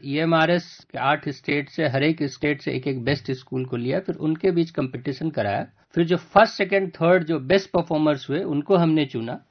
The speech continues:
तो हमारा जो result finally आया है उसमें जो जेएनवी के जो winners हैं, जवाहर नवोदय विद्यालय हिमाचल प्रदेश ऊना के, उनको first position मिला, जेएनवी कन्नूर केरला, उनको second position मिला,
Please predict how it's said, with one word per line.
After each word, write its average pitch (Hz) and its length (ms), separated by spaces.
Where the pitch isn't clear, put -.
तो 135 60
हमारा 165 300
जो 147 280
result 180 460
finally 170 460
आया 127 220
है 135 180
उसमें - 420
जो 156 300
जेएनवी 175 400
के 202 160
जो 190 100
winners 165 480
हैं, 170 140
जवाहर 160 320
नवोदय 190 260
विद्यालय 180 480
हिमाचल 147 540
प्रदेश 160 480
ऊना 165 260
के, 180 320
उनको 143 320
first 165 340
position 151 380
मिला, 139 280
जेएनवी 165 480
कन्नूर 175 480
केरला, 156 540
उनको 143 200
second 147 420
position 143 340
मिला, 147 320